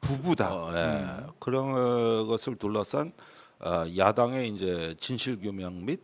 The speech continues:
Speaker 2: 책임 추궁,
Speaker 1: 네.
Speaker 2: 여당이 방탄, 이 구도로
Speaker 1: 음.
Speaker 2: 이십이 대 국회가 원구성하기도 전에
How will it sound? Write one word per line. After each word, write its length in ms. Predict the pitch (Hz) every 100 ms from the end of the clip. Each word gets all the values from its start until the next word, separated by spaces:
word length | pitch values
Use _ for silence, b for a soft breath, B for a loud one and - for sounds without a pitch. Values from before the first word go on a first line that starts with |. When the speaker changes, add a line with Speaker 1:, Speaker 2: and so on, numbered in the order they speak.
| - -
Speaker 2:
책임 300 | - 135 107
추궁, 520 | - - 76 123 190 113
Speaker 1:
네. 320 | 104 87 87 -
Speaker 2:
여당이 460 | 98 101 113 135 170
방탄, 640 | - 85 85 73 76 123 - b -
이 160 | 139
구도로 420 | 160 - 190 180
Speaker 1:
음. 40 | 196
Speaker 2:
이십이 460 | 117 143 175 165
대 100 | 156
국회가 580 | 147 123 - 131 175 165 - B B B -
원구성하기도 1120 | 101 156 190 190 185 185 165 190 226 220 208
전에 280 | - 147